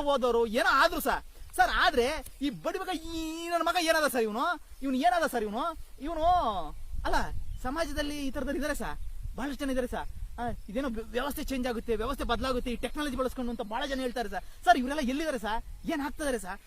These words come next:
ಸರ್, ನನಗೆ ಈ ಪಾತ್ರ ಏನಾಯ್ತು ಅಂತ ಬೇಕು ಸರ್. ಸರ್, ಡೈರೆಕ್ಟರ್ ಸರ್, ನೀವು ಟಿ ವಿ ಅಲ್ಲೇನ್ರಿ? ಆ, ಕರೆಕ್ಟ್ ಆಗಿ ಕೇಳ್ರಿ. ಆ, ಡೈರೆಕ್ಟರ್ ಇದನ್ನ ಕರೆಕ್ಟ್ ಆಗಿ ಕೇಳಿಸ್ಕೊಳ್ರಿ.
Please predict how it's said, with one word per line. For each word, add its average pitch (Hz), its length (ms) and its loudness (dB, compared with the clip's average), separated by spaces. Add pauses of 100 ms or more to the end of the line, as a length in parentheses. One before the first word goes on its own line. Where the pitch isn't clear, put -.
(140)
ಸರ್, 320 160 4 (240)
ನನಗೆ 311 240 2 (300)
ಈ 233 40 -4 (120)
ಪಾತ್ರ 277 220 -2 (120)
ಏನಾಯ್ತು 262 260 -2
ಅಂತ 208 160 -8
ಬೇಕು 220 180 -4
ಸರ್. 151 140 -4 (320)
ಸರ್, 285 180 10 (100)
ಡೈರೆಕ್ಟರ್ 285 340 4
ಸರ್, 277 180 10 (800)
ನೀವು 220 160 2
ಟಿ 247 80 2
ವಿ 262 140 6
ಅಲ್ಲೇನ್ರಿ? 254 280 2 (160)
ಆ, 208 40 4 (100)
ಕರೆಕ್ಟ್ 233 200 0
ಆಗಿ - 100 -2
ಕೇಳ್ರಿ. 202 180 2 (160)
ಆ, - 20 0 (160)
ಡೈರೆಕ್ಟರ್ 226 340 0
ಇದನ್ನ 190 200 -6
ಕರೆಕ್ಟ್ 170 180 -8
ಆಗಿ - 80 -8
ಕೇಳಿಸ್ಕೊಳ್ರಿ. 165 340 -6